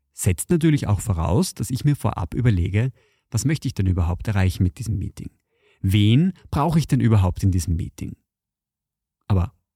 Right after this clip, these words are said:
das gestaltet natürlich Meetings wesentlich effizienter. Nummer fünf, Verständnis durch aktives Zuhören.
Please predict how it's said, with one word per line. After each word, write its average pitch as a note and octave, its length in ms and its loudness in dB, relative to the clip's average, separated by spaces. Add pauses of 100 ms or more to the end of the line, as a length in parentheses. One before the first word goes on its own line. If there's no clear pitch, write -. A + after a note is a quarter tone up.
(100)
das - 160 -4
gestaltet - 480 -2
natürlich D#3 380 0
Meetings B2+ 520 2 (140)
wesentlich G#2+ 560 2
effizienter. A2 720 -2 (1700)
Nummer F3+ 220 4
fünf, F2+ 320 0 (200)
Verständnis C#3 760 0
durch B2 240 0
aktives A2 600 -2
Zuhören. A2 520 0